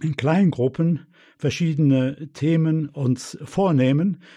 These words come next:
Wir müssen davon ausgehen, dass die Krankenhäuser natürlich nicht auf uns warten. Also wir müssen uns schon bewerben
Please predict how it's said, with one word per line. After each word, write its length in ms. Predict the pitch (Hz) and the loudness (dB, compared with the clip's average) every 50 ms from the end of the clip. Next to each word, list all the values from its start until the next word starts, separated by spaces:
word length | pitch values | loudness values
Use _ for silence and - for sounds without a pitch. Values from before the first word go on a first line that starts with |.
| - _ - | -20 _ -2
Wir 100 | 135 135 | 0 0
müssen 280 | 160 190 - - 147 | 0 0 -2 -2 -4
davon 360 | 120 123 120 117 - 127 113 - | -4 -4 -4 -6 -6 -8 -8 -6
ausgehen, 840 | - 131 151 151 - - - 156 151 151 160 165 170 170 156 135 - | -4 -4 -4 -6 -6 -8 -4 -2 -2 0 0 0 -2 -2 -4 -6 -8
dass 500 | 120 110 123 127 123 - - - - - - _ _ | -4 -2 -2 -2 -2 -4 -8 -12 -14 -16 -20 _ _
die 540 | 151 147 151 139 120 107 139 135 120 123 - 139 - | -14 -8 -6 -6 -4 -4 -2 -2 -2 -2 -4 -6 -6
Krankenhäuser 840 | - - 165 151 - 151 120 95 123 120 113 104 95 98 92 90 98 123 | -4 -2 0 0 0 0 0 0 0 0 0 0 -2 -4 -6 -6 -10 -16
natürlich 720 | 151 139 123 123 - - 151 135 120 110 101 - - - - - - | -14 -12 -12 -12 -8 -6 -4 -4 -2 -4 -6 -8 -10 -16 -20 -18 -12
nicht 220 | 143 139 196 180 - | -8 -8 -6 -6 -6
auf 200 | 170 170 - 151 | -6 -6 -2 -2
uns 220 | 147 131 - - | -2 -2 -2 -2
warten. 520 | 160 175 156 - - - - - - - - _ _ _ _ _ _ | -4 -4 -4 -6 -10 -14 -14 -14 -14 -14 -16 _ _ _ _ _ _
Also 280 | - 135 110 113 135 113 | -10 -4 -2 -2 0 2
wir 120 | 127 135 | 2 2
müssen 320 | 139 151 165 - - 147 | 2 2 0 -2 -4 -4
uns 240 | 143 147 147 135 - | -2 -2 -2 -4 -4
schon 280 | - - 151 185 170 127 | -2 -2 -2 0 -2 -2
bewerben 760 | 113 101 - - 120 123 139 147 131 185 196 190 - - _ | -4 -6 -6 -8 -8 -8 -8 -8 -6 -6 -6 -6 -8 -10 _